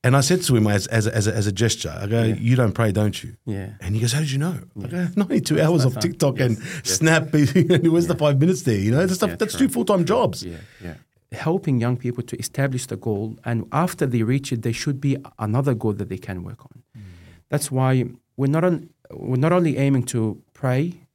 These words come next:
Speaker 2: but also to know why we pray and help others to pray. Establishing goals is always something that is engaging young people to continue and believe more and more in what they do, what they do.
Speaker 1: Mm.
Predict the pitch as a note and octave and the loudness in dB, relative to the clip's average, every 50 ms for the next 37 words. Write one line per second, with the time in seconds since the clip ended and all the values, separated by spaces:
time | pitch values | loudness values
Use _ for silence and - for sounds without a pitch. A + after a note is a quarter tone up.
0 | _ _ _ _ _ _ - A#2 A2+ - C3+ C#3+ D3 - - - - C3 A#2+ A2 | _ _ _ _ _ _ -10 -8 -4 -2 -2 -2 -2 -4 -8 -8 -4 -4 -2 -2
1 | A2 G#2+ A2+ B2 C#3 D#3 D3+ C3 C3 C3 B2+ A2 G#2 A2 - - - G#2+ A2+ D3 | -2 0 0 0 0 0 0 0 0 0 0 0 -2 -6 -8 -10 -10 -8 -8 -10
2 | C#3+ - _ _ _ _ _ _ _ A#2 A2+ G#2+ - C#3+ D3 D3 D3+ - C3+ C3+ | -12 -16 _ _ _ _ _ _ _ -6 -6 -2 0 0 0 0 -2 -4 -6 -4
3 | B2 B2 A#2 - - A2+ A2 - - G2+ G2+ A2 A#2+ - - _ _ _ B2+ - | -4 -4 -6 -6 -6 -8 -8 -8 -10 -8 -8 -8 -8 -10 -16 _ _ _ -8 -8
4 | - - - E3 F3+ E3+ D#3 - - C3+ B2 A2+ - A#2+ A#2+ C3 B2 A2 G#2 G2 | -4 -2 0 0 0 0 -2 -4 -2 -2 -2 -2 -2 0 0 0 0 -2 -4 -6
5 | - A2+ A#2+ B2 A#2+ A#2 - - A#2 A#2 B2 A#2+ A2+ A2 G2+ G#2+ G#2+ G#2+ G2+ G#2 | -4 -4 -2 -2 -2 -2 -4 -4 -4 -4 -4 -2 -4 -4 -4 -4 -4 -4 -4 -4
6 | - G#2 G#2 G#2 A2 B2+ C#3 C3+ C3+ B2 A2+ A2+ A2+ A2+ A2+ - A#2+ A#2 - B2 | -6 -6 -4 -2 0 0 0 0 0 -2 -2 -2 -2 -4 -4 -4 -8 -8 -8 -10
7 | - - A2+ - - G#2 G2+ - - B2 C3 B2+ - A2+ A2+ G#2+ G#2 A#2 A2 G#2+ | -10 -10 -14 -8 -8 -8 -8 -4 -2 -2 0 0 0 -2 -4 -2 -2 -2 -2 0
8 | B2+ C3+ C3 A2+ A#2+ A#2 A#2+ A#2 A2+ G#2 G#2 G#2 G2+ G2 E2+ A2+ G2+ G2 G2 F#2+ | 0 0 0 0 0 0 2 0 0 -2 -2 -4 -4 -6 -8 -10 -10 -12 -12 -14
9 | - E2 - - - - - - A2 G2 F#2 E2 F2+ F2+ F2 F2 E2+ E2 D#2+ D#2 | -14 -16 -14 -14 -16 -14 -8 -8 -8 -6 -6 -6 -6 -4 -4 -4 -6 -6 -8 -8
10 | D2+ | -10